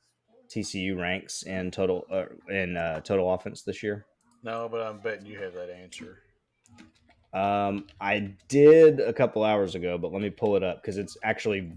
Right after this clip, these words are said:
Speaker 1: it's a whole lot higher than you might, uh, than you might guess. J-,
Speaker 2: While
Speaker 1: it
Speaker 2: you're
Speaker 1: just
Speaker 2: pulling that up, my, my, my usual grades average about eight to ten people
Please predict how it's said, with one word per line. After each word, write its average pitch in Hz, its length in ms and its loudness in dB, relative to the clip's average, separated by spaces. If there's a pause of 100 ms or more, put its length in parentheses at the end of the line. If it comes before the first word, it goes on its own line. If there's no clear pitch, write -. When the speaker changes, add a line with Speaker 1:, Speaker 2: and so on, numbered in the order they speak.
(120)
Speaker 1:
it's 107 220 -10
a 92 100 -2
whole 113 360 4
lot 101 180 0
higher 92 320 -4
than 82 180 -12
you 85 120 -12
might, 82 320 -12 (240)
uh, 76 420 -8 (260)
than 85 160 -12
you 85 100 -14
might 80 260 -14
guess. 78 500 -16 (100)
J-, 143 80 -2
Speaker 2:
While 175 240 8
Speaker 1:
it 240 100 0
Speaker 2:
you're 143 140 6
Speaker 1:
just 156 120 0
Speaker 2:
pulling 160 260 4
that 123 160 0
up, 131 300 2
my, 117 400 -2 (200)
my, 110 340 -8 (960)
my 117 160 -8
usual 127 460 -8
grades 117 600 -8
average 110 320 -8
about 101 280 -8 (320)
eight 117 240 -8
to 110 80 -20
ten 120 180 -12
people 120 540 -8